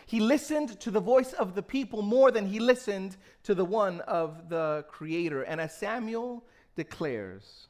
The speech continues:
this now, he, he effectively declares that Saul's reign is effectively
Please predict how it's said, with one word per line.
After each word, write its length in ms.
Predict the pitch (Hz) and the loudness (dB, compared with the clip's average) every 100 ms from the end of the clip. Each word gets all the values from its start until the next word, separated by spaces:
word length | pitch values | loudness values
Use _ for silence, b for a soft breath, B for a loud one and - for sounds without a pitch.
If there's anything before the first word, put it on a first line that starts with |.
| _ | _
this 440 | 127 104 - - - | -10 -10 -10 -20 -12
now, 400 | 120 98 87 - _ _ _ _ | -10 -10 -12 -20 _ _ _ _
he, 140 | - 160 | -12 -12
he 200 | 160 175 | -10 -8
effectively 720 | 156 - 220 - 214 208 214 | -6 -4 -6 -4 -10 -8 -8
declares 540 | 185 - 160 143 131 | -10 -6 -4 -4 -6
that 140 | 131 - | -10 -10
Saul's 540 | - 196 233 247 151 | -8 -4 -4 -4 -8
reign 600 | 135 160 135 107 101 110 b b b b _ - | -10 -8 -6 -8 -10 -14 b b b b _ -6
is 160 | 147 143 | -4 -6
effectively 920 | - 202 208 - 123 117 107 107 | -2 0 0 -2 -6 -6 -10 -10